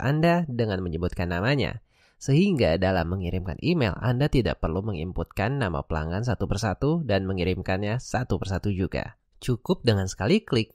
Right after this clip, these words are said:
maka email personal Anda bisa terkirim dan yang menerima emailnya akan merasa Anda hargai karena menyebutkan namanya. Yang keempat, meningkatkan average order value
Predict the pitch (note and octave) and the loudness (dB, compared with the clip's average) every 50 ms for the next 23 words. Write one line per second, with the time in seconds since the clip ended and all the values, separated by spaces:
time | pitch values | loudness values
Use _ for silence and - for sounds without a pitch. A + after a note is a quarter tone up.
0 | _ - - C3+ C#3+ D3+ D#3 D3 - - G3+ G3 - B2+ A#2 G#2 E2+ E2+ - G2 | _ -16 -8 -4 -2 -2 -2 -2 0 0 2 2 2 0 0 0 0 -2 -2 -4
1 | G2 - G2+ F#2 F#2+ F#2 F2 - - B2 C#3+ D#3+ D#3 D3 E3+ G3 F3+ C#3 A#2 A#2 | -2 -2 -2 -2 -2 -4 -4 -2 -2 -2 0 2 2 4 4 2 2 0 0 -2
2 | A2+ G#2+ - A#2+ A2+ - A2 - - - G#2+ G#2 G2+ G2+ G#2+ B2 B2 G#2+ F2+ F2+ | -2 -2 -2 -2 -2 -2 -4 -6 -4 -4 -4 -2 -2 -2 -2 -4 -4 -4 -2 -2
3 | F2+ F#2 F2+ F#2 F#2 F2 F2+ F#2 A2 C#3 F#3+ G3 F3 C#3+ E2+ A2+ A2 G2 F2+ E2 | -2 -2 -4 -4 -4 -4 -4 -2 2 2 4 4 4 2 2 2 0 0 0 0
4 | E2 F2 F#2 B2+ F#3+ A3 - - - - G#2+ - - - - B2 C#3 E3 D#3+ C#3 | -2 -2 -2 -2 -2 -4 -6 -8 -6 -6 -6 -6 -6 -4 -2 0 2 2 2 0
5 | G2+ - - - - - - F#2+ G2+ G2+ G2+ G2 G#2 G2+ A2 A#2 B2+ C3 G2 - | 0 -2 -2 -4 -6 -8 -6 -6 -4 -2 -2 -2 -2 0 0 2 2 2 0 -2
6 | - _ - - - - C3 D3+ D#3+ E3 F#3 F#3+ F#3 D#3+ A#2+ F2 E2+ F#2 F#2 - | -6 _ -20 -10 -4 0 0 2 2 2 2 2 2 2 0 -2 -2 -4 -4 -2
7 | - A2 G2 G2+ G#2+ A#2 D3+ F3+ C#3+ G#2 D#2+ E2 D2 - - - _ _ _ _ | -2 0 0 0 0 2 2 2 2 2 0 -2 -2 -6 -8 -12 _ _ _ _
8 | _ _ _ _ _ _ - C3+ D3 F#3 G3 - - F2+ F#2+ F#2+ - - D#2+ - | _ _ _ _ _ _ 0 2 2 4 2 2 0 -2 -4 -2 -2 -2 -4 -4
9 | - - - - - G2 G2 G2+ G2+ F#2+ - E2 - _ - G#2+ A2+ A#2+ - - | -6 -14 -12 -8 -4 -4 -2 -2 -4 -4 -6 -8 -6 _ -2 0 0 0 0 0
10 | - E3+ - - G#2 G#2 C3 C#3+ - - - _ - C#3 D#3+ D3+ C3 G#2 G2 - | -2 -2 0 2 2 2 2 2 0 -6 -12 _ -2 0 2 2 2 2 0 0
11 | G#2+ A2+ C#3 D3+ C3 D2+ - | 0 2 4 4 2 2 0